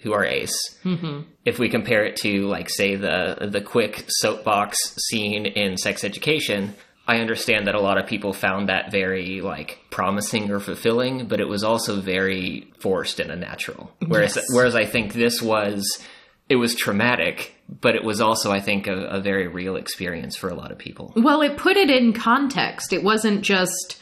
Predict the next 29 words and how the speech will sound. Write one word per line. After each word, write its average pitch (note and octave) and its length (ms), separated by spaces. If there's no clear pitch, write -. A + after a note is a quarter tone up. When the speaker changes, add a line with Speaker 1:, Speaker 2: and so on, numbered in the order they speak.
Speaker 2:
"You C4 280
are C4 180
asexual C4+ 800
and A#3+ 180
here's C4+ 300
what C#4 240
it D4 180
means C4+ 480
and A3 200
you B3 240
are B3+ 160
valid," A#3 600
and G3 260
the G3+ 200
ace G#3 180
goes, G#3+ 360
"Great, F#4 600
thanks, D4 540
bye." D4 680
Speaker 1:
And B2 140
then A#2 180
Speaker 2:
This D4 180
Speaker 1:
disappears B2+ 380
from A#2+ 160
the A#2 80
cast. B2 400
Speaker 2:
This C#4+ 220
is, D#4 260
you're C4 160